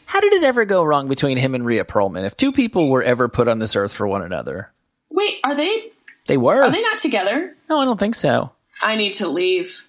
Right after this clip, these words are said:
Speaker 2: Wow. That's, I, I, I can't imagine another woman. Like, who, who,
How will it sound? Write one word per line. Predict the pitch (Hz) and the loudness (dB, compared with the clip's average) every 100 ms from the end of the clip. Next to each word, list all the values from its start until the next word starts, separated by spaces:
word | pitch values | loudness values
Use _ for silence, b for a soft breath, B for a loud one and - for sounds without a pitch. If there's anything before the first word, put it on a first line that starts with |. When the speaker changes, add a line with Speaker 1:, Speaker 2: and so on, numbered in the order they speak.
| - | -6
Speaker 2:
Wow. | 190 185 185 185 185 175 165 160 - | -4 0 0 0 0 -2 -4 -8 -4
That's, | 233 247 - - - | -4 -2 -4 -6 -4
I, | 247 - - | -4 -2 -2
I, | 269 277 - - - - 262 | -2 -2 -4 -10 -4 -2 -2
I | 269 | -2
can't | 403 392 | -2 0
imagine | 294 285 277 | 0 0 -2
another | 226 208 214 240 214 | -2 0 -2 -2 -2
woman. | 196 226 214 190 180 | 0 0 0 -2 -2
Like, | 208 214 | -4 -2
who, | 294 - | -4 -2
who, | 294 302 381 381 | -2 0 0 -2